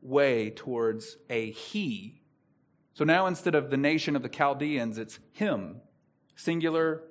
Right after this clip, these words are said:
pronoun. That'll become important later. So he says,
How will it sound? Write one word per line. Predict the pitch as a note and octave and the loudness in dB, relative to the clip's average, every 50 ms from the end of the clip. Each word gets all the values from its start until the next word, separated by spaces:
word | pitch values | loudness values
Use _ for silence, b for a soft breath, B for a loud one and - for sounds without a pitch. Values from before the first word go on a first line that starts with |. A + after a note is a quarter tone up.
| - - | -6 -2
pronoun. | - D#3+ D3+ C3 A2 G2 F#2 F#2 - - - _ _ _ _ _ _ _ _ _ _ _ _ _ _ _ _ _ _ _ _ _ _ _ _ _ _ _ _ _ _ _ _ _ _ - | 0 2 2 2 0 -2 -4 -8 -14 -18 -20 _ _ _ _ _ _ _ _ _ _ _ _ _ _ _ _ _ _ _ _ _ _ _ _ _ _ _ _ _ _ _ _ _ _ -8
That'll | B2 A#2+ A#2 A2+ | -6 -6 -6 -6
become | A2+ G#2 C3 B2+ B2+ A#2+ | -8 -6 -4 -4 -4 -4
important | G#2+ - - G#2+ F2+ D#2+ G2 A2 G2 - - b b b b b b b _ | -4 -6 -6 -6 -6 -4 -6 -10 -10 -12 -16 b b b b b b b _
later. | - A2 A#2 A2+ G#2+ G2+ F#2 F#2 - - - _ _ _ _ _ _ _ _ _ _ _ _ _ _ _ _ _ _ _ _ _ _ _ _ _ _ _ _ _ _ _ _ _ _ _ _ _ | -4 -2 0 0 0 -2 -6 -8 -12 -18 -20 _ _ _ _ _ _ _ _ _ _ _ _ _ _ _ _ _ _ _ _ _ _ _ _ _ _ _ _ _ _ _ _ _ _ _ _ _
So | - - E3 | 2 4 6
he | F3+ F#3 | 6 4
says, | E3+ - F#3 E3 D#3+ D#3+ D#3 C#3+ - - - | 4 6 6 6 6 4 2 0 -4 -10 -14